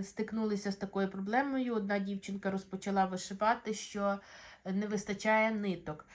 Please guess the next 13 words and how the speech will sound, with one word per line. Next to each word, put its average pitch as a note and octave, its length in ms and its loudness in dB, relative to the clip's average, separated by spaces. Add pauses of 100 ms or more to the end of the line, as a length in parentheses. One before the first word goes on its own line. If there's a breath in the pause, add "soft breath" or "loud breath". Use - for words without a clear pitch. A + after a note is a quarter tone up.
(300 loud breath)
То A#3 140 6
лі, A3+ 400 2
е, G#3 460 0
де G3+ 180 0
вона G#3 480 2
брала G#3 380 4
нарізку A3+ 500 0
ниток G3+ 360 -2
до G3 100 0
тих G3 260 -2
колядників, F#3+ 720 -2
помилилася F#3 840 -2
щось, F3+ 460 -8